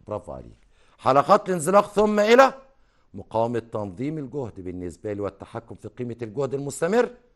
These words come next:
مقاومة متغيرة متوصلة على التوالي، ثم إلى مفتاح السكينة مزدوج، ثم إلى المصهرات، ثم منبع التيار المستمر البوزيتيف والنيجاتيف.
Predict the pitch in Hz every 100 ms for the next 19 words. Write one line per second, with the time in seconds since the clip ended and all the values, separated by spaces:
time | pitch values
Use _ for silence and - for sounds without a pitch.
0 | _ - - 92 95 110 110 113 120 127
1 | 165 160 _ _ _ 92 90 98 82 -
2 | 107 101 98 104 - 113 135 165 151 _
3 | _ _ _ _ - 127 165 175 165 190
4 | 233 - _ - 87 - 101 98 - 101
5 | - 143 139 117 101 143 151 101 - _
6 | _ _ - 139 143 139 139 135 135 _
7 | _ 95 101 98 - 104 117 123 - _
8 | _ _ - 131 131 127 123 _ _ _
9 | _ _ 117 147 117 95 - 104 104 95
10 | - 98 98 80 98 - 95 - 90 92
11 | - 90 80 67 67 64